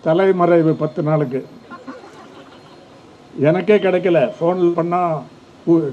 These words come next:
டூர் பண்றாருமாங்க, இல்ல ஏதோ ஃபேமிலி ஃபங்க்ஷன்ல இருக்காருன்னு சொல்லுவாங்க. கிடைக்கவே இல்லை பத்து நாள் அந்த இதுல. போலீஸை பயந்து தலைமறைவு இல்ல, கோர்ட் சம்மன்ஸ் ப-,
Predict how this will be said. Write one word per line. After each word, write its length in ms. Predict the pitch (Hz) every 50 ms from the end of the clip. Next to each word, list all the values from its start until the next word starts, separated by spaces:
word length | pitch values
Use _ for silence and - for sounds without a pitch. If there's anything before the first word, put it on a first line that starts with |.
| -
டூர் 240 | - 196 196 190 175 160
பண்றாருமாங்க, 840 | 165 160 160 156 160 156 156 151 156 156 156 156 160 160 160 165 - - - - - - - -
இல்ல 180 | 151 156 160
ஏதோ 140 | 156 151 170
ஃபேமிலி 440 | 160 - 151 165 185 190 175 180 170 160
ஃபங்க்ஷன்ல 440 | 160 156 156 - - 170 151 151 151 147
இருக்காருன்னு 320 | 147 156 151 151 147 143
சொல்லுவாங்க. 580 | - 165 147 147 147 143 143 139 143 143 143 139 - - - - - - - - - - - - - -
கிடைக்கவே 440 | - 160 185 196 175 196 190 196 196
இல்லை 180 | 208 190 175 160
பத்து 280 | 165 165 156 - 190
நாள் 340 | 165 165 165 156 147 135 120 - - - - - - - - - - - - - - -
அந்த 200 | 143 147 151 156
இதுல. 320 | 151 143 160 151 - - - - - - - - - - - - - - - - - -
போலீஸை 420 | 165 202 214 226 226 - 240 220 202
பயந்து 460 | 214 214 202 185 208 196 196 190 190 165 -
தலைமறைவு 500 | 185 175 175 185 180 170 165 170 165 160
இல்ல, 320 | 151 156 165 180 208 208 208 -
கோர்ட் 300 | 165 190 202 190 196 - -
சம்மன்ஸ் 400 | 208 175 185 185 175 160 196 175
ப-, 280 | 170 139 165 165 196